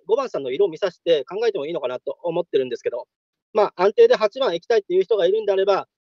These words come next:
まあ、別に安定進行取ってもいいと思うんですけど、安定進行で勝った、あの、記憶があんまりないので、今日は私は五番行くかなっていうところです。まあ、私、角白なんでね、何言っても、あの、いいと思うんで、あの、楽しいこと、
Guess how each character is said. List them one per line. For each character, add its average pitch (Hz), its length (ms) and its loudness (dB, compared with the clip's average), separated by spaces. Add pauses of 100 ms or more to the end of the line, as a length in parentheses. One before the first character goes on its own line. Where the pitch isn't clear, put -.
(160)
ま 196 100 -2
あ、 139 60 -4
別 147 160 -2
に 180 60 -4
安 165 140 -4
定 190 120 2
進 233 120 -6
行 220 100 -2
取 220 100 -4
っ - 20 -8
て - 80 -2
も 190 80 0
い 196 40 -2
い - 20 -20
と - 80 -4
思 196 80 -2
う - 20 0
ん - 20 0
で 185 40 -2
す - 60 -20
け - 60 -8
ど、 160 120 -6
安 180 120 -10
定 196 100 -8
進 262 120 -8
行 - 100 2
で 160 80 2
勝 - 140 -6
っ - 20 -20
た、 - 280 2
あ 156 100 -8
の、 156 160 -10
記 - 120 -4
憶 - 100 -4
が - 120 0
あ - 40 -10
ん 180 40 -6
ま 190 80 -2
り 196 80 -2
な 233 80 2
い 247 40 -2
の 208 100 -2
で、 151 160 -8 (320)
今 370 100 0
日 - 20 6
は 226 60 6
私 - 200 -4
は 233 80 0
五 254 100 -10
番 254 120 0
行 196 60 -4
く - 60 -20
か 180 80 -4
な 175 100 -2
っ - 80 -6
て 175 60 -14
い 170 60 -10
う - 20 -12
と 185 80 -20
こ 196 80 -10
ろ 185 60 -6
で 147 60 -12
す。 - 180 -14 (120)
ま 214 120 4
あ、 - 40 2
私、 226 220 2
角 208 180 -2
白 247 200 -4
な 160 100 0
ん - 40 -6
で 185 80 -2
ね、 156 140 -8 (180)
何 220 160 -2
言 185 100 -2
っ - 20 -14
て - 80 -4
も、 170 140 0 (160)
あ 151 120 -8
の、 151 120 -8
い 185 80 -12
い - 20 -16
と 160 80 -8
思 160 140 -2
う - 20 -6
ん 143 60 -6
で、 120 160 -6 (220)
あ 151 80 -8
の、 151 80 -6
楽 180 180 4
し 196 120 -6
い 185 40 -4
こ 170 120 -12
と、 143 180 -8